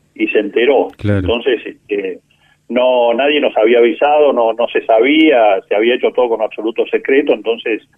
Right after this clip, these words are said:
Speaker 2: Ujú.
Speaker 1: para todos fue una sorpresa. Entonces, como algo sorpresivo se tomaba también de que, de que no sabíamos tampoco no, si estábamos en, en el plan de alguien o, o, o no.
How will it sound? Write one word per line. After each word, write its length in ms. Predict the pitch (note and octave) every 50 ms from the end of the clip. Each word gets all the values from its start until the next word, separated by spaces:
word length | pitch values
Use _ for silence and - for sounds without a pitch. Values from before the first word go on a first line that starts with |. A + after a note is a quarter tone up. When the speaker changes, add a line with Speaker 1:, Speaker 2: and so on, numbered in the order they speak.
| _ G2+
Speaker 2:
Ujú. 260 | G2+ G#2 G#2+ A2+ A2+ - _
Speaker 1:
para 240 | A#2+ A2+ A#2 A2+ -
todos 300 | C#3 D3+ D#3+ D#3 - -
fue 80 | C3 B2+
una 100 | B2+ -
sorpresa. 520 | - A2 A2+ - E3+ D#3+ C#3+ A2 - -
Entonces, 500 | G2+ G2 A2+ C3+ C#3 C#3 D3 C3 - - - _ _ _ _ _ _ _ _
como 260 | - A#3+ - - B2+
algo 260 | - E3 D#3+ E3+ D#3 -
sorpresivo 680 | - C#3 B2 - C3 B2+ A#2 - E3+ F3+ F#3 G3 F#3 -
se 100 | - -
tomaba 480 | - B2 A#2 A#2 B2 C#3 D3 D#3 D#3 -
también 480 | - A2 A2 A2 A2 A#2+ C3 C#3+ D#3+ D#3+
de 240 | D#3+ D3 B2 -
que, 600 | - - G#2+ G#2 G#2 G2+ G#2 G2+ G2 F#2+ F2+ F2+ - - - _ _ _ _ _
de 120 | - -
que 120 | - A2 G#2+
no 100 | B2 A#2
sabíamos 600 | - A#2+ B2+ C#3+ E3+ E3+ C#3+ - - A2 G2 - _ _
tampoco 460 | - G#2+ G#2 - - B2+ A#2 - A2+
no, 140 | A2 A2 G#2+ G#2+ G#2+ _ _ - -
si 80 | - G#2+
estábamos 440 | - C#3+ C#3 C#3 C3+ B2 A2 - -
en, 80 | G#2+ G#2+ G#2+ - G#2
en 80 | G#2+ A2
el 120 | G#2 G#2+ -
plan 200 | C3 B2+ B2 B2
de 140 | A#2 A#2+
alguien 460 | B2+ D3 D#3+ E3+ E3+ E3 E3+ E3+ D#3 C3
o, 680 | A2+ G#2+ G#2+ G2+ G2 G2 G2 F#2+ F#2+ F#2+ F#2 F#2 - - _ _ -
o, 320 | G#2 G2 F#2 F#2+ - - _
o 180 | - G2 G#2 A#2+
no. 260 | D#3 E3+ C#3 -